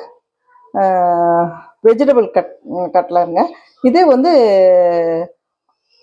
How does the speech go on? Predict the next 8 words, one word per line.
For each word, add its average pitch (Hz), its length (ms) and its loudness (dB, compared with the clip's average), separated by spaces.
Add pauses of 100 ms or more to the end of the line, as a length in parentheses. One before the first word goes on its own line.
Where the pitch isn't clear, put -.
(200)
அப்படியே, 277 540 2
ஆ, 190 280 2
வடைக்கெல்லாம் 269 600 2
வெங்காயம் 226 440 0
அரியணும்னா 226 640 -4 (160)
அப்படியே 240 340 2
ஒரு 220 220 2
ரெண்டே 269 380 2